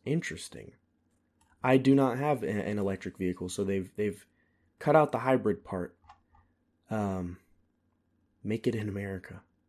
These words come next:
Ah, there was something, something,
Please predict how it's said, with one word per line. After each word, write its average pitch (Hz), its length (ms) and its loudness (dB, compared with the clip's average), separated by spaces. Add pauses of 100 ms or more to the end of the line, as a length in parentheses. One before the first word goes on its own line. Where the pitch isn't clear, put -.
(720)
Ah, 160 140 4
there 156 100 12
was 139 140 4
something, 139 540 2 (760)
something, 139 340 -2